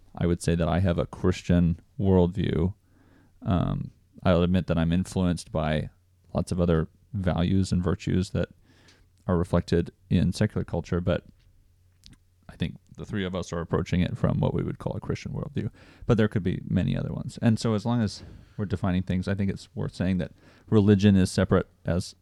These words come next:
a particular system of faith and worship. And so, you know, we talk about the difference between faith and spirituality and religion a lot, and that's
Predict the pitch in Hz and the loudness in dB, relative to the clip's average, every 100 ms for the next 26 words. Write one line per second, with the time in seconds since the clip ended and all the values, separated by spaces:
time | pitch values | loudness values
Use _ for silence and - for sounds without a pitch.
0 | _ _ _ _ 104 - - 98 98 90 | _ _ _ _ -2 -2 -4 -4 -2 -2
1 | - 95 - 95 78 - - - - 87 | 0 0 4 4 2 -2 -4 -4 -4 -4
2 | 87 85 - - - 101 98 87 90 - | -2 -4 -6 -8 -4 -2 0 0 -2 -6
3 | - _ _ _ _ _ _ 113 107 127 | -20 _ _ _ _ _ _ 0 4 4
4 | 117 98 95 85 92 - - - 90 80 | 4 4 2 2 0 -2 -8 -10 -6 -6
5 | - - - - - 87 85 - - - | -8 -16 -20 -18 -2 0 0 -4 -10 -6
6 | - - - - - 87 - 90 90 90 | -4 -6 -12 -4 0 0 0 -4 -2 -2
7 | 92 90 90 95 - - - - 92 90 | -2 0 0 0 -2 -4 -6 -4 -4 -4
8 | - - 90 87 - | -6 -4 -4 -4 -8